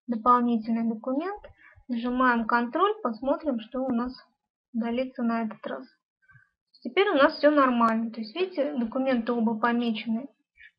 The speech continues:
зелёными стрелочками, ссылок никаких на них нету.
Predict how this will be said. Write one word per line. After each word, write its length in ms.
зелёными 640
стрелочками, 640
ссылок 420
никаких 500
на 120
них 240
нету. 340